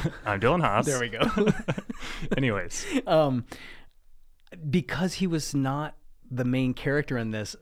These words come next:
Speaker 2: part of me was like, "Oh, I wanna, I wanna watch Youngblood," 'cause that was the other one that he did before this, right?
Speaker 1: Right.
Speaker 2: There where, where he, like, I M D B, somebody's gone back and Wikipedia and put his name up there, 'cause there's no way
Speaker 1: Right.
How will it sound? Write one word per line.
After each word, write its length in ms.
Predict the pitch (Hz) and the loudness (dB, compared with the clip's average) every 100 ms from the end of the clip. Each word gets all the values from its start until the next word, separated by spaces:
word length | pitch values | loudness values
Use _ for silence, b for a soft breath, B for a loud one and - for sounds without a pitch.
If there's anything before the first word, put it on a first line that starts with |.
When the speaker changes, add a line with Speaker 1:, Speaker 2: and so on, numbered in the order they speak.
| - | -8
Speaker 2:
part 180 | - 135 | -4 0
of 60 | |
me 60 | 131 | 0
was 100 | 117 | 0
like, 160 | 110 - | -2 -4
"Oh, 40 | |
I 160 | 156 165 | -4 -2
wanna, 280 | 170 156 135 | 0 0 0
I 140 | 139 | -2
wanna 180 | 147 165 | 0 0
watch 320 | 151 127 - - | 0 -2 -10 -10
Youngblood," 560 | 123 143 151 127 104 98 | -2 0 0 0 -4 -2
'cause 100 | 131 | -2
that 100 | 135 | -2
was 120 | 127 | -2
the 80 | 127 | -2
other 120 | 123 | -2
one 180 | 117 107 | -4 -4
that 100 | 101 | -6
he 100 | 101 | -6
did 160 | 104 | -8
before 320 | 95 - 131 | -10 -8 -8
this, 260 | 92 85 - | -8 -10 -14
right? 280 | 101 101 113 - | -10 -8 -10 -8
Speaker 1:
Right. 160 | 139 117 | 0 0
Speaker 2:
There 80 | 123 | 2
where, 140 | 120 | -2
where 220 | 120 120 | -4 -2
he, 140 | 110 117 113 | -2 -6 -8
like, 200 | 107 98 - 117 | -8 -8 -10 -6
I 120 | 120 | -4
M 120 | 117 | -4
D 80 | 113 | -4
B, 140 | 113 | -2
somebody's 340 | 107 226 170 120 | 2 4 4 2
gone 220 | 139 120 | 0 2
back 260 | 113 110 | 0 0
and 100 | 107 104 | -2 -6
Wikipedia 500 | 101 - 110 95 92 | -8 -6 -6 -6 -8
and 120 | 90 | -8
put 140 | 117 | -6
his 140 | 98 104 | -6 -8
name 200 | 101 95 | -8 -10
up 120 | - | -12
there, 180 | - 95 | -18 -14
'cause 200 | 101 101 | -12 -8
there's 200 | 127 117 | -4 -2
no 160 | 131 | 0
way 400 | 117 113 113 104 | 0 0 0 0
Speaker 1:
Right. 300 | 104 104 87 | 0 0 0